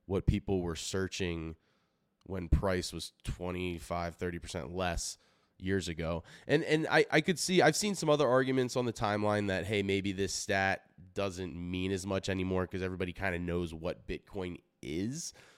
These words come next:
So you're not searching, like, "What is Bitcoin?" But I still stand by it's an important stat because I do it sometimes. Like, I'll just Google Bitcoin price just to get that quick chart, and that counts. And that just means that people just are not, the average person just is not interested yet.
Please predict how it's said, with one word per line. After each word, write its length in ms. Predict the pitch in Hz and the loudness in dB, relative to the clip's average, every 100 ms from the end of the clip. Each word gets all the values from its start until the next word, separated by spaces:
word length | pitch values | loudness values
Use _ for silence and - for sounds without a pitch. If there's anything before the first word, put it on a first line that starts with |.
| - | -14
So 120 | 107 | -6
you're 100 | 107 | -2
not 180 | 98 - | -2 -2
searching, 380 | 107 101 104 95 | -4 -2 -2 -4
like, 140 | 87 | -4
"What 240 | 87 92 | -2 0
is 160 | 92 104 | -2 -2
Bitcoin?" 460 | 123 123 131 127 104 | -4 -4 0 0 0
But 120 | 107 | 0
I 160 | 110 143 | 0 -2
still 260 | - 185 | 0 -2
stand 320 | 165 160 127 113 | 0 2 2 4
by 160 | 120 | 4
it's 160 | 110 110 | 4 0
an 40 | |
important 360 | 92 - 98 87 | -6 -4 -4 -4
stat 340 | - 98 85 | -2 -2 -2
because 220 | 95 104 - | -4 -4 -2
I 180 | 101 160 | 2 2
do 200 | 95 90 | 2 -2
it 120 | 85 | -2
sometimes. 400 | 95 87 90 85 | -6 -4 -4 -2
Like, 100 | 85 | 0
I'll 140 | 95 127 | 2 2
just 220 | 87 82 | 0 0
Google 260 | 98 85 | 2 4
Bitcoin 420 | 82 101 - 90 85 | 4 2 2 0 4
price 280 | 110 87 | 4 4
just 160 | - 95 | 0 -2
to 40 | |
get 120 | 98 - | 0 0
that 160 | - | -2
quick 200 | - - | -2 -2
chart, 320 | - 98 - - - - - | 2 2 2 -6 -20 -20 -8
and 160 | 104 117 | -2 0
that 180 | 113 | -2
counts. 460 | - 117 90 - - - - - | -2 -4 -4 -8 -14 -16 -20 -8
And 140 | - 107 | 0 2
that 100 | 104 | 2
just 180 | 107 117 | 0 2
means 220 | 117 104 | 2 4
that 220 | 98 - | 0 2
people 400 | 113 110 123 113 | 0 0 -2 -2
just 300 | 95 98 - _ _ - | -2 -6 -8 _ _ -8
are 240 | 90 104 | 0 2
not, 460 | 101 92 92 - 90 | 2 2 2 0 -6
the 120 | - | -2
average 400 | 92 104 110 104 | 2 2 2 0
person 380 | - 104 - 92 | 4 4 2 -2
just 200 | 85 - - | -2 -4 -2
is 180 | 98 90 | 0 2
not 220 | 90 78 | -2 0
interested 500 | 90 92 78 - 69 | -4 -2 -4 -4 -6
yet. 220 | 53 | -8